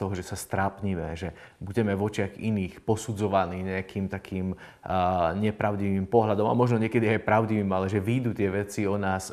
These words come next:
navonok. A nebojte sa žiť, a, takú plnosť potenciálu, aj napriek tomu, že nie sme dokonalí. Viete, my máme byť známi viac tým, čo robíme, ako tým, čo nerobíme. Že my niekedy tak veľmi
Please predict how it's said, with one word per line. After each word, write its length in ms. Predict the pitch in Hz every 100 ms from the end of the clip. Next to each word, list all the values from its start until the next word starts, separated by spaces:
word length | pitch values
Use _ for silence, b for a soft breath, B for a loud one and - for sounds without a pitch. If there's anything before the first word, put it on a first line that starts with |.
| 95
navonok. 640 | 98 98 98 98 90 - B B B -
A 240 | 98 92 - - -
nebojte 400 | 131 123 123 107 -
sa 240 | 92 87 -
žiť, 560 | 98 95 - - -
a, 400 | - 95 92 92
takú 240 | 98 - 98
plnosť 480 | 120 113 101 98 -
potenciálu, 880 | 101 101 98 - 98 90 85 82 B B B
aj 100 | 110
napriek 320 | 117 110 104 -
tomu, 160 | 101
že 160 | 95 98
nie 160 | 98
sme 160 | 92 90
dokonalí. 640 | 85 82 90 87 80 80 - _ _ -
Viete, 160 | 104
my 160 | 107 110
máme 320 | 117 117 110
byť 120 | 98 -
známi 320 | 101 101 98 87
viac 240 | 107 107 - -
tým, 240 | 123 110 120 B B B
čo 160 | - 107
robíme, 800 | 110 104 104 90 80 - _ -
ako 240 | 98 - -
tým, 320 | 104 104 98
čo 160 | - 98
nerobíme. 720 | 92 92 82 80 76 78 - _ _ _ B B
Že 160 | 107
my 60 | 110 117
niekedy 260 | 113 113 101
tak 160 | 98 92
veľmi 320 | 120 127